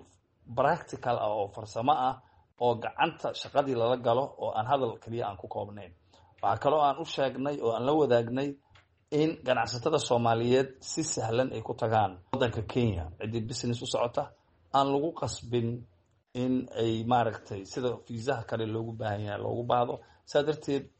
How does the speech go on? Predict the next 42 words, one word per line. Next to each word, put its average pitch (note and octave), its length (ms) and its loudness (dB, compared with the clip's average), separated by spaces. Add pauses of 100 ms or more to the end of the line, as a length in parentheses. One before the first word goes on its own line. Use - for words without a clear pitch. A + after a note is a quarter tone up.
warkii D3 400 2
kooban C3 380 2 (400)
in E3+ 120 0
la D3+ 200 6
fududeeyo B2 680 2
ganacsiga B2 400 -2
ka D3 100 -2
dhexeeya A2 400 -2
labada B2 320 4
dal C3 320 2 (380)
ee B2 80 -8
Kenya C3 380 -2
iyo A#2+ 80 -4
Soomaaliya, C3 580 0 (440)
in D#3+ 60 -2
wax D3 160 0
la C3 80 0
kala A#2+ 220 0
faa'iideysto, A#2 680 -4 (500)
in E3 140 -2
wixii D#3+ 240 0
laga D3 180 4
heli D#3 320 2
karo A#2 220 2
labada B2+ 280 4
waddan A2 440 0 (400)
oo A#2+ 80 2
waddanba C3 400 4
waddanka C3 380 -2
kale A#2 180 -2
uu B2+ 200 -4
u B2+ 80 -8
dhoofiyo. A2 420 -8
Waxyaalaha C#3+ 340 4
laga C#3+ 140 2
wada C#3+ 180 2
hadlay B2+ 180 -2
maanta C#3 260 -2
waxaa A#2+ 180 -6
ka C3+ 80 -6
mid C3+ 160 -6
ahaa B2 280 2